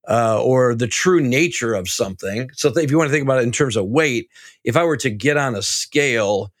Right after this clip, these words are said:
and you were to look at the number on the scale, you would say, "That's, that's the true weight of Jeff as measured by this scale." And you would say, "That's the revelation of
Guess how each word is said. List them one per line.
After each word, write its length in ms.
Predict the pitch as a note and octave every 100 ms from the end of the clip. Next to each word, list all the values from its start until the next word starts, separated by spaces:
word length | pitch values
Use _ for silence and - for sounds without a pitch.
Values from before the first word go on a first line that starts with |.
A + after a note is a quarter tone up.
| _
and 140 | - B2
you 60 |
were 60 | C#3
to 60 | A#2+
look 240 | B2 C#3+
at 180 | B2+ A#2
the 60 |
number 420 | A#2 A#2+ C#3 B2+ A#2
on 100 | G#2+
the 80 |
scale, 380 | G#2+ - E3 C3
you 140 | A#2+ B2
would 160 | A#2+
say, 140 | - A#2+
"That's, 380 | C3+ B2+ - - _ _
that's 240 | - D3+ -
the 200 | C3 A2+
true 760 | - - D#3 D#3 C#3+ C#3 C3 A2
weight 480 | A2 C#3 C3+ - -
of 180 | B2
Jeff 400 | G#2+ G#2 C3 G#2+
as 220 | - C3 A#2
measured 420 | C3 C#3 A2+ G#2+
by 180 | A#2 A2+
this 200 | G#2+ -
scale." 380 | - D#3 C3
And 100 | A#2+
you 80 | B2
would 100 | A#2+
say, 200 | A2 B2 - - _
"That's 220 | D#3 D#3+ -
the 100 | C#3+
revelation 880 | B2+ A#2 A2+ A2+ D3 F3 - C3
of 200 | A#2 A2